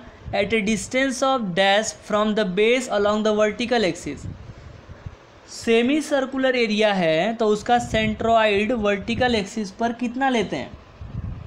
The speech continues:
कौन सा एरिया है? सेमी सर्कुलर। याद रखिएगा, वर्टिकल में फ़ोर आर upon थ्री पाई होता है, हॉरिजॉन्टल में तो आर जितना हो जाता है, लेकिन वर्टिकल में फ़ोर आर upon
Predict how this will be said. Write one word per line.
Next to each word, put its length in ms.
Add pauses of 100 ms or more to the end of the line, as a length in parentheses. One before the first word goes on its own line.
कौन 180
सा 120
एरिया 320
है? 60
सेमी 520
सर्कुलर। 640 (2250)
याद 240
रखिएगा, 340
वर्टिकल 500
में 200
फ़ोर 320
आर 300
upon 340
थ्री 180
पाई 200
होता 280
है, 120 (1120)
हॉरिजॉन्टल 480
में 120
तो 80
आर 280
जितना 300
हो 100
जाता 300
है, 140 (420)
लेकिन 220
वर्टिकल 500
में 280
फ़ोर 360
आर 280
upon 320